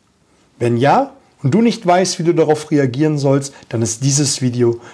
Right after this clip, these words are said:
genau richtig für dich. Herzlich willkommen, mein Name ist Oliver Busch und ich bin der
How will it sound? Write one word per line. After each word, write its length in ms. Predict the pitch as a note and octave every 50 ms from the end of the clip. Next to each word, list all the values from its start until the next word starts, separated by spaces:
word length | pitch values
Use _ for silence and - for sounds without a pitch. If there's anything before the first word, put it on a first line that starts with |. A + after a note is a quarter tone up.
| - _ -
genau 460 | - G#2+ G#2 G#2 G#2+ A2 A2+ G#2+ G#2+ - - _ _ -
richtig 440 | G#2+ A2+ C#3+ C#3 C#3 - A#2 G2 -
für 160 | - G2 F#2
dich. 280 | - - - - - _ _ _ _ _
Herzlich 400 | - C#3+ F3 F3+ - F3+ - -
willkommen, 400 | D3+ C#3 - E3 F3+ G3 G#3 G3+ - - - - _
mein 300 | - C3+ C#3+ D#3+ F#3 G3
Name 260 | F#3+ F#3 E3+ E3 D#3 D3+
ist 140 | C#3+ -
Oliver 320 | D3 C#3 C3+ B2 A2+ B2 A#2
Busch 380 | A#2 E3+ G3+ - - - - - - - _
und 160 | - - C#3
ich 180 | D#3 D3 - -
bin 180 | C#3 B2+ B2+
der 300 | B2 B2 A#2+ A#2 A#2+ A2